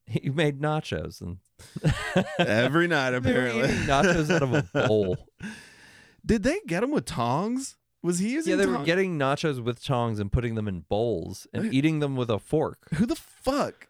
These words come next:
Speaker 2: gets nachos like that?
Speaker 1: No one.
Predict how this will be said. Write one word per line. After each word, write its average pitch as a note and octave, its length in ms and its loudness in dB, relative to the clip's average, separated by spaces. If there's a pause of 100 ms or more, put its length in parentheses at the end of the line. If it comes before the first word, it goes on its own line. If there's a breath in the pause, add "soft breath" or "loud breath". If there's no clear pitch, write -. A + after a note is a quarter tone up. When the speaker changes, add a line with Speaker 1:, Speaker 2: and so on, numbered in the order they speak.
Speaker 2:
gets F#3 280 -4
nachos F3 520 -2
like F#2+ 240 -8
that? D#2+ 220 -10 (300)
Speaker 1:
No A2 300 0
one. - 260 -10